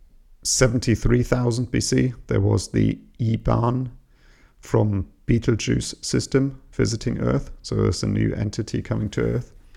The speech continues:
Uh, it's interesting, throughout time, there's so many different races visiting Earth and coming here and building colonies.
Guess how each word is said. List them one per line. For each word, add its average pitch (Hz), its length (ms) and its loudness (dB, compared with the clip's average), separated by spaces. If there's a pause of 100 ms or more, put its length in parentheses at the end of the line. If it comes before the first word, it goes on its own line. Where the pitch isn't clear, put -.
(180)
Uh, 107 100 2
it's 107 120 6
interesting, 107 580 2
throughout 110 440 2
time, 107 300 2
there's 95 160 0
so 113 180 4
many 98 240 4
different 101 420 -2
races 104 460 0
visiting 98 480 0
Earth 101 280 0
and 95 200 -2
coming 95 260 -2
here 95 240 2
and 95 160 -2
building 98 320 6
colonies. 95 600 -2